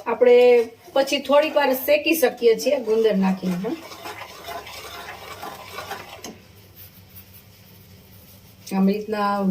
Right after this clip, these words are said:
ઘી એકદમ ગરમ જ હોય છે એટલે બધોય આપણો ગુંદર સરસ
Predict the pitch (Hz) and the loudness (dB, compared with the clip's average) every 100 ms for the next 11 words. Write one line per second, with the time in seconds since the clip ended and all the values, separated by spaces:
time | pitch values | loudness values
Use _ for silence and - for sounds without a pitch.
0 | 170 226 247 247 233 247 240 247 262 254 | 0 2 4 4 2 0 2 2 4 2
1 | 226 220 214 247 233 208 220 226 233 220 | 2 2 2 0 0 2 4 6 4 2
2 | 220 208 220 214 196 226 254 | -4 -4 -2 -2 2 2 0